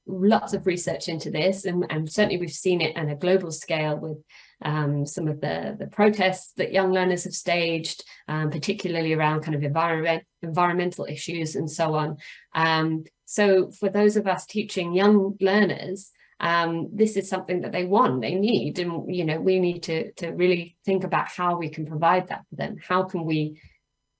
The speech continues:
provide the skills necessary for them to play that active part that they want to have, um, and to be able to kind of take that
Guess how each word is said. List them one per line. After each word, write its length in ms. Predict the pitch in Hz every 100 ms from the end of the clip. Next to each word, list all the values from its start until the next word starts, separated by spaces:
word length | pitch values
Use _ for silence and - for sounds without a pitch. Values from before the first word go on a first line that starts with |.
| _ _
provide 420 | 180 170 170 175
the 80 | -
skills 720 | - - 208 185 165 160 160
necessary 720 | - 180 180 156 - 160 160
for 160 | 151 165
them 240 | 160 156 147
to 120 | 151
play 400 | - 185 196 185
that 180 | - -
active 340 | 151 - - -
part 320 | - 151 -
that 120 | 202
they 120 | 160
want 320 | 151 175 165 -
to 280 | - - -
have, 420 | - 143 143 151 151 - - - -
um, 360 | 156 156 156 -
and 120 | 156
to 80 | 151
be 160 | 160
able 320 | 160 170 170
to 160 | 156 143
kind 200 | - 156
of 80 | 143 -
take 260 | - -
that 180 | - 160